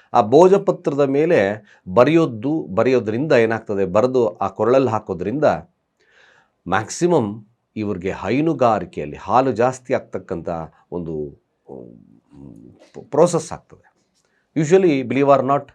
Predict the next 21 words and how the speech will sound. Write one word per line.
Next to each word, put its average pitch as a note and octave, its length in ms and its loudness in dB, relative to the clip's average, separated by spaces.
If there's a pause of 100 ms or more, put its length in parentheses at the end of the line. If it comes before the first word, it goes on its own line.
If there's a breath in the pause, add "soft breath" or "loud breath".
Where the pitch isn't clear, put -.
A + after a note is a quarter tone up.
(160)
ಖಂಡಿತ B2+ 240 -2
it's A#2 240 0
a G2 60 -6
very A2+ 160 -2
good A2+ 180 -8
pro-, A2 240 0 (220 loud breath)
ಒಂದು, G#2 300 -2
ಒಂದು F2+ 420 -4
ರೀತಿಯಾಗಿ G#2 680 -2 (200 soft breath)
ಒಂದು F#2+ 180 -4
ಒಳ್ಳೆಯ B2+ 280 2
ಪ್ರೋಸೆಸ್. G#2+ 600 -6 (600)
ಆ F#2+ 100 4
ಮನಸ್ಥಿತಿ C3+ 560 -2
ಇರ್ತಕ್ಕಂಥವ್ರು A2+ 760 -4
ಈ G#2 120 -4
ಯಂತ್ರವನ್ನು G2 460 -4
ಬರೆದು G2+ 420 0 (180 soft breath)
ಖಂಡಿತ A2 280 -4
ಕಟ್ಟಬೋದು. G#2 640 -4 (220)
ಇದರ F#2 180 -2